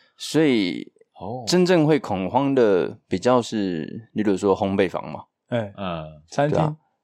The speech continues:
Speaker 2: 早餐店。
Speaker 1: 或是一些早餐店。
Speaker 3: 哎，早餐店。
Speaker 1: 这些受影响的店在，可能在透过政府补助的话，也是一个方式。
Speaker 3: 嗯。
Speaker 1: 只是说以跟我一样这种类型的，其实真的好像不用感到那么的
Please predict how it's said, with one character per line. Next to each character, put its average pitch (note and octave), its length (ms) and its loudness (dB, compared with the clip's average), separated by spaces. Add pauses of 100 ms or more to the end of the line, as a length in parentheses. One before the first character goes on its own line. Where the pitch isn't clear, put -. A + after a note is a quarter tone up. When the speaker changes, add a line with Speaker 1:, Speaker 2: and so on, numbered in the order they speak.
(100)
Speaker 2:
早 F2 180 -6
餐 - 40 -4
店。 G#2 100 4
Speaker 1:
或 - 0 -
是 G#2+ 100 0
一 G#2 40 2
些 G#2 240 4
早 F#2+ 180 0
餐 F2+ 240 0
店。 F#2+ 140 2
Speaker 3:
哎， - 20 -4
早 B2+ 60 -2
餐 C3+ 100 -2
店。 C3 180 -2
Speaker 1:
这 C#3+ 160 -2
些 C#3+ 120 4
受 B2 260 2
影 F#2+ 140 -6
响 F2 180 -4
的 D#2+ 80 -8
店 F2 300 -2
在， E2+ 280 -2 (360)
可 - 80 -10
能 E2+ 100 -4
在 G#2 100 0
透 G#2 200 0
过 F#2 160 -4
政 E2+ 200 -4
府 - 240 -14 (380)
补 F2 160 -4
助 F#2 240 0
的 A#1+ 80 2
话， D#2+ 160 -2
也 E2+ 80 -8
是 - 100 -8
一 F2+ 40 -6
个 E2+ 80 -2
方 E2 240 -6
式。 - 280 -10 (280)
Speaker 3:
嗯。 A#2 280 -6
Speaker 1:
只 - 160 -2
是 C#3+ 80 4
说 D3 440 4 (100)
以 F#2+ 300 -8 (180)
跟 D3 240 4
我 F2 220 4
一 F#2+ 80 -2
样 G#2 180 2
这 F#2 100 -10
种 D#2+ 300 -8 (800)
类 A#2+ 200 4
型 E2+ 320 -6
的， D#2+ 220 -2 (320)
其 G#2 160 -6
实 A2+ 140 -4
真 B2 100 2
的 A2+ 160 2
好 F#2 140 0
像 C#3+ 120 2
不 F#2+ 140 -2
用 A2+ 160 4
感 E2 140 -4
到 F2+ 120 2
那 F#2 60 0
么 F2+ 100 -2
的 D#2 140 -2